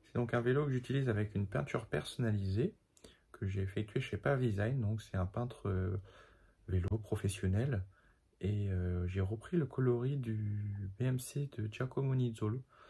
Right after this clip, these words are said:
quand il a été champion d'Europe. J'ai donc enlevé les étoiles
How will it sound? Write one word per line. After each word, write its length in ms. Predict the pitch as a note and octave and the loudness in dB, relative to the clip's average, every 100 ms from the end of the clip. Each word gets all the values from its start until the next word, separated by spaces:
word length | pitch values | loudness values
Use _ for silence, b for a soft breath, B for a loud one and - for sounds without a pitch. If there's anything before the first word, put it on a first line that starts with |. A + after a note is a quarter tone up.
| B B B | B B B
quand 160 | - F#2 | -6 0
il 80 | |
a 40 | F#2+ | 0
été 200 | F#2+ G#2 | 0 -2
champion 460 | - - D3 D#3 | -2 -2 -2 -2
d'Europe. 400 | C3 G2+ G#2 - - _ F#2+ | 0 0 0 -4 -8 _ -6
J'ai 140 | G2 | -2
donc 220 | G#2+ A2 | 0 0
enlevé 220 | A2 G2+ | 0 0
les 220 | G#2+ G2+ G2+ | 2 2 0
étoiles 640 | F#2+ - B2 C#3 D3+ | -2 -4 0 2 2